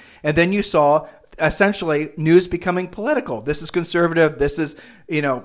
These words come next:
not conservative, and this is th-, all the rest of it. So all of that happened after September eleventh. But here's the other thing that happened after September eleventh.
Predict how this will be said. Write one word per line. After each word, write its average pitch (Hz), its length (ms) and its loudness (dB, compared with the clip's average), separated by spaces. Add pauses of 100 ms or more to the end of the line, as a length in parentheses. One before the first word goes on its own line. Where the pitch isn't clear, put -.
not 156 280 2
conservative, 151 600 -2
and 117 120 -8
this 156 200 -6
is 139 100 -14
th-, 185 160 -2
all 180 160 6
the 180 60 0
rest 175 240 2
of 127 80 -8
it. - 100 -18
So - 180 -8
all 247 300 8
of 277 80 4
that 220 240 2
happened 202 540 -2 (280)
after 180 320 0
September 165 540 -4
eleventh. 135 420 -4 (300)
But 156 120 -2
here's 214 200 2
the 202 80 4
other 220 140 6
thing 202 180 -4
that 151 60 -4
happened 139 320 -4
after 127 200 -8
September 120 520 -10
eleventh. 117 400 -10